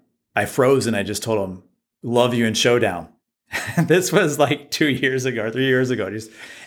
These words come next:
and we ended up, like, talking at the red light until after it turned green, and, and he continued to talk to say what a fun time he had on Showdown. So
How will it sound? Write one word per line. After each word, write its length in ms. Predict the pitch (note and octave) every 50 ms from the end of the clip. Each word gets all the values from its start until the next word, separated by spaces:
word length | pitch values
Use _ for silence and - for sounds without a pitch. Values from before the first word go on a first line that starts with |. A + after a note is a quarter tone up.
| - -
and 200 | - B2 B2 B2+
we 120 | C3 C3
ended 200 | B2+ C3 C3+ C3 C3
up, 80 | C3
like, 200 | C#3 B2 A2+ -
talking 340 | - C#3 C3 B2 A#2 D3 C3
at 80 | A#2+ A#2+
the 60 | B2+
red 200 | A2 A#2+ A#2+ A2+
light 240 | A2+ A#2 B2+ B2+ B2
until 480 | A2+ A2 A2 B2+ A#2+ A2+ G#2+ G#2+ A2+ A2 -
after 300 | G#2 G#2 G2+ - - A2+
it 80 | G#2+
turned 240 | - - B2 A#2 A2
green, 200 | A2+ A2 A2+ A#2
and, 280 | A2+ G#2+ G2+ G2 G2 -
and 240 | - G#2 G2 F#2 F#2
he 140 | - A2 G#2+
continued 340 | - - B2 G#2+ A2 G#2 G2+
to 60 | G#2
talk 320 | G2 - A#2 A2+ A2+ A2+ -
to 80 | G#2+ -
say 340 | - - A2+ G#2 G#2 G#2 G#2
what 180 | G2+ G#2+ A2
a 20 | G#2
fun 220 | - A#2 - G#2
time 220 | - G#2+ G#2+ G#2 G#2
he 60 | G2+
had 120 | G#2 G#2
on 80 | G#2 G2
Showdown. 440 | - - A2 A2+ G#2+ F#2+ E2+ E2+ F2
So 460 | - C3 B2+ B2+ A#2+ F#2 E2 -